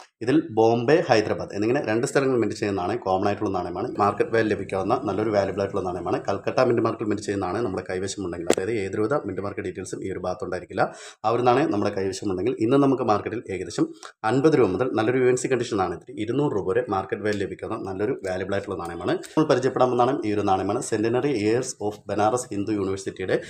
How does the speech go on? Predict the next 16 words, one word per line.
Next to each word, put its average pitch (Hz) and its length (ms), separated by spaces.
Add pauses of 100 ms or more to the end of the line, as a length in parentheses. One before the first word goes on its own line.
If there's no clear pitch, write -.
(200)
പത്ത് 107 240
രൂപ 110 140
സർക്കുലേഷൻ 104 460
കമ്മോമറേറ്റീവ് 95 440
നാണയമാണ്. 90 380 (320)
അപ്പോൾ 110 160
ഈ 123 80
ഒരു 135 80
നാണയം 139 320
ബോംബെ, 110 320
ഹൈദരാബാദ് 107 580
എന്നിങ്ങനെ 104 320
രണ്ട് 104 220
സ്ഥലങ്ങളിലാണ് 117 480
മിന്റ് 101 240
ചെയ്തിട്ടുള്ളത്. 95 380